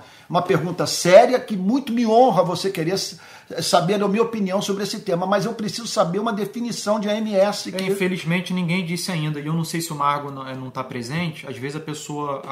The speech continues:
Speaker 2: assiste a nossa transmissão depois, né? Então ele não tá aqui pra esclarecer agora, no momento. Mas eu também, eu já ouvi falar nessa sigla, mas eu esqueci a definição,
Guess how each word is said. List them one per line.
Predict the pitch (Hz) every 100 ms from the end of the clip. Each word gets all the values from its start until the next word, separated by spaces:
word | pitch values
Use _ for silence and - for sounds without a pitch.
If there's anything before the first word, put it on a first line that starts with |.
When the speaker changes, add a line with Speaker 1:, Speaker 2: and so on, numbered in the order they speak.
| 131
Speaker 2:
assiste | 127 - 131 135
a |
nossa | 131 127 135
transmissão | 131 127 127 - 131
depois, | 139 139 120 117 110
né? | 117 _ _ _
Então | 120 120 123
ele | 127
não | 131
tá | 127
aqui | 131 131
pra | 127
esclarecer | - 127 127 - 135
agora, | 127 123 123
no |
momento. | 127 135 120 117 - _ - - _ -
Mas | 120 131 135 131
eu | 143
também, | 160 151 156 170
eu | 170
já | 175 208
ouvi | 190 160 226
falar | - 185 147 143 202 - -
nessa | 139 143 139
sigla, | - 143 160 175
mas | 165
eu | 156 165
esqueci | 202 - 190 - 175
a |
definição, | 175 180 175 180 - 135